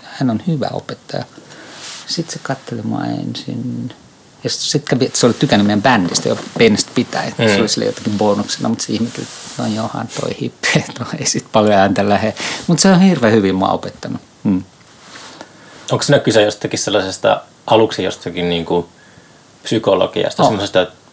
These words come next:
Speaker 2: estot tai jotkut tämmöiset?
Speaker 1: On, siinä on hyvin paljon siitä, että ensin täytyy purkaa se tyyppi, että se uskaltaa tuottaa sitä ääntä.
Speaker 2: Mm.
Speaker 1: Sit sun täytyy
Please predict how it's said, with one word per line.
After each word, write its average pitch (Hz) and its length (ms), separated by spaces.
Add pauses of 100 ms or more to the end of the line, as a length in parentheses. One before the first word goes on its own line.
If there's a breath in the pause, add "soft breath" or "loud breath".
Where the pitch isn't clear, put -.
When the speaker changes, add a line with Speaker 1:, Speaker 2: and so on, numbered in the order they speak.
(260)
Speaker 2:
estot - 480
tai 85 200
jotkut - 240
tämmöiset? - 360
Speaker 1:
On, - 120
siinä 143 220
on 147 220
hyvin 185 240
paljon - 260
siitä, - 380
että - 180
ensin 135 340
täytyy 120 340
purkaa 131 300
se - 260
tyyppi, 123 280
että - 100
se - 60
uskaltaa 123 500 (160)
tuottaa 151 320
sitä - 180
ääntä. 147 360 (320)
Speaker 2:
Mm. 107 160
Speaker 1:
Sit 107 200
sun 123 140
täytyy 107 320